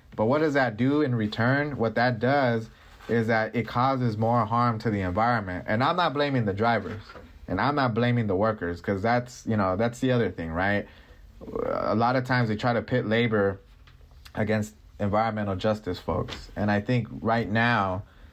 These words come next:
we've been working in lockstep because I think we, both sides now understand that the same people that live in these communities are the same people that are being exploited by the industry, right?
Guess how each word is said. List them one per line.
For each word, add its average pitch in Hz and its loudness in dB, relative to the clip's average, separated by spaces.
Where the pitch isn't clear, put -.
we've 123 2
been 117 0
working 110 0
in 92 0
lockstep 107 0
because 95 -2
I 98 2
think 110 -2
we, 113 2
both 117 0
sides 101 0
now 104 2
understand 104 0
that 90 -4
the - -4
same 123 0
people 107 0
that 107 0
live 131 2
in 127 2
these 107 0
communities 110 0
are 104 0
the 107 2
same 120 0
people 120 0
that 98 0
are 92 0
being 104 0
exploited 95 0
by 101 0
the 110 0
industry, 143 -4
right? 101 0